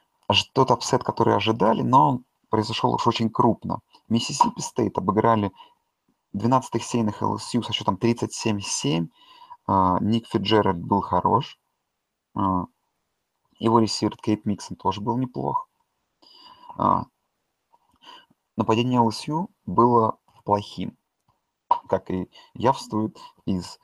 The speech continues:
а, игры, где команда набрала семь очков. Ну, во время игры Оклахома Стейт против Питтсбург я спрашивал у Дениса Захарова,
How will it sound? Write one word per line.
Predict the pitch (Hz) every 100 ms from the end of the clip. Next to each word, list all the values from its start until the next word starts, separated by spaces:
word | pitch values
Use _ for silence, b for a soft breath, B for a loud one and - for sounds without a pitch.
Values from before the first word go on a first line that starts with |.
| b b
а, | - 92
игры, | - - 90 104 135
где | 135 113 104
команда | - 95 117 110 98
набрала | 95 87 92 104
семь | 101 92 95
очков. | 90 - - - _ _ B B _ _ -
Ну, | 143 196 -
во | 110
время | 120 143 120
игры | 117 113 113 101 B B
Оклахома | - - 110 113 104
Стейт | - - 101 95 - b b b
против | - - - _
Питтсбург | 117 98 92 -
я | 98
спрашивал | - 135 - 85 123
у |
Дениса | 123 120 110
Захарова, | 110 - 117 117 107 -